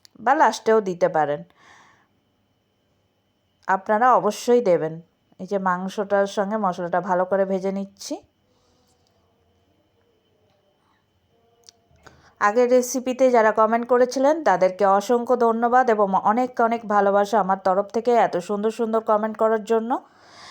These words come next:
আর এই রেসিপিটা বাড়িতে অবশ্যই ট্রাই করবেন এবং কমেন্টে জানাবেন কেমন লাগলো আপনাদের।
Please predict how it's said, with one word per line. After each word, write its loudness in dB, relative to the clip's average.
আর 4
এই 4
রেসিপিটা 2
বাড়িতে 2
অবশ্যই 2
ট্রাই 4
করবেন 2
এবং 2
কমেন্টে 2
জানাবেন 0
কেমন 2
লাগলো 2
আপনাদের। 0